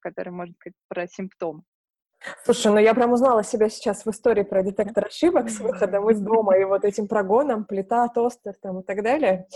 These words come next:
Speaker 2: А, скажи, пожалуйста, а как его ещё он может проявляться? Я помню, ты говорила про вот какое-то такое состояние апатии, да, про то, что когда мы начинаем сами себя, м, подгонять, там, из серии «возьми себя в руки», «ты что там, не сдавайся, ты боец», да, там,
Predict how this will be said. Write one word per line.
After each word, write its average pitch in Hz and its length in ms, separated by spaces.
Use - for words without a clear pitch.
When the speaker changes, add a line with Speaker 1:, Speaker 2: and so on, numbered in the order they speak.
Speaker 2:
А, 190 240
скажи, 214 300
пожалуйста, 240 360
а 190 100
как 277 240
его 220 200
ещё - 280
он 208 100
может 208 220
проявляться? 202 520
Я 196 80
помню, 247 240
ты 240 100
говорила 202 420
про 190 180
вот 185 220
какое-то 202 360
такое 202 200
состояние 226 580
апатии, 190 800
да, 226 180
про 196 120
то, 226 100
что - 140
когда 208 260
мы 220 100
начинаем 214 460
сами 214 260
себя, 214 300
м, 190 200
подгонять, 220 420
там, 190 140
из 185 80
серии 185 180
«возьми 175 200
себя 190 200
в 160 60
руки», 196 520
«ты 190 80
что - 200
там, 180 160
не 180 40
сдавайся, 196 600
ты 202 80
боец», 196 540
да, 214 160
там, 180 240